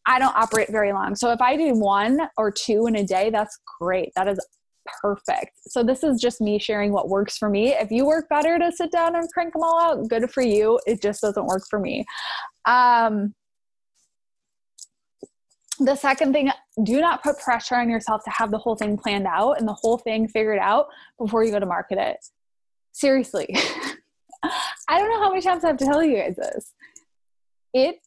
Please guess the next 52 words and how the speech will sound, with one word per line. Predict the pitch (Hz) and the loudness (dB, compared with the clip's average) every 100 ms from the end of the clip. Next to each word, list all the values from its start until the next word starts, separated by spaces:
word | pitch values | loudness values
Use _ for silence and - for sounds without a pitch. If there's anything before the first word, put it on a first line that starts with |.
| - | 2
is | 254 269 | 2 4
okay | 302 285 - 214 160 180 208 330 _ _ | 0 0 -2 -2 0 0 -2 -4 _ _
to | - 330 | -4 -2
sell | - 196 233 | 2 0 0
things | 320 359 254 | 0 2 2
out | 175 196 | 2 0
before | 220 214 220 | -2 -4 0
you | 233 247 | 2 2
have | - 208 - | 0 -2 -2
all | 185 190 | 0 2
the | 196 | 0
details | 185 170 - 175 180 | -4 -6 -4 -4 -2
in | 170 | -6
place. | 180 - - - - - | -6 -8 -8 -12 -14 -4
And | 226 | 0
now | 233 233 | 2 2
if | |
that | 247 240 | 2 0
doesn't | 294 311 | 0 0
feel | 302 349 | 0 2
good | 254 160 - | 0 -2 -4
for | 233 | 0
you, | 269 302 - - _ - - 208 | 0 0 -6 -20 _ -18 -6 0
A-okay, | 233 240 247 233 226 220 | 2 2 2 0 0 -4
fine. | 202 180 180 220 302 320 - - - - _ - | -4 -2 -2 0 -2 -4 -18 -20 -20 -20 _ -4
But | 220 262 247 247 - | 0 4 4 2 0
if | 247 220 | -2 2
that's | 277 415 - | 0 2 -2
what's | 539 | -4
preventing | - 285 214 202 233 | -2 -2 0 0 0
you | 247 247 | 0 2
from | 233 | -2
taking | 214 233 202 233 185 | -2 -4 -2 -2 -4
action | - - 277 277 311 | -6 -4 -2 0 0
and | 220 | 0
putting | 208 - 254 262 | 0 0 2 4
your | 240 220 | 2 0
gifts | - 180 - | 0 -2 -2
out | 214 208 214 | -2 -2 -2
into | 214 220 | -6 -2
the | 196 | 0
world, | 180 220 | 2 2
I | 233 | 0
think | 233 294 | -2 -2
you're | 294 | 0
doing | 247 233 | 0 0
everyone | 214 202 190 | -2 -2 -2
a | 170 165 | -4 -6
massive | 165 185 - 214 | -2 -2 -2 -2
disservice | 196 185 - 190 214 - | -2 -4 -4 -4 -4 -4
by | 190 | -4
not | 180 180 170 | -4 -4 -4